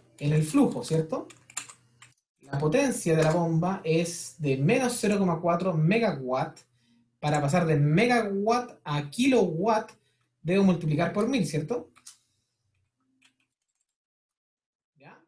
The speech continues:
Y el flujo másico, eh, serían cuarenta kilogramos sobre segundo. Esto es kilowatt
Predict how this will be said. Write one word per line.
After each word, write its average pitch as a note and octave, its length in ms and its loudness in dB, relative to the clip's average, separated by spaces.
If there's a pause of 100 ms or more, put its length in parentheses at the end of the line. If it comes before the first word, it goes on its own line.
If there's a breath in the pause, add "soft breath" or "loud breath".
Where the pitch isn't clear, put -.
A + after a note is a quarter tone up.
(500)
Y E3+ 80 -2
el E3 60 2
flujo A#3 320 2
másico, C#4 560 -4 (540)
eh, D3+ 500 0
serían G#3 840 -2
cuarenta A3 720 0
kilogramos F#3 840 0
sobre D3 440 -2
segundo. A3 440 -8 (600)
Esto D#3 260 -10
es - 100 -6
kilowatt A3+ 760 0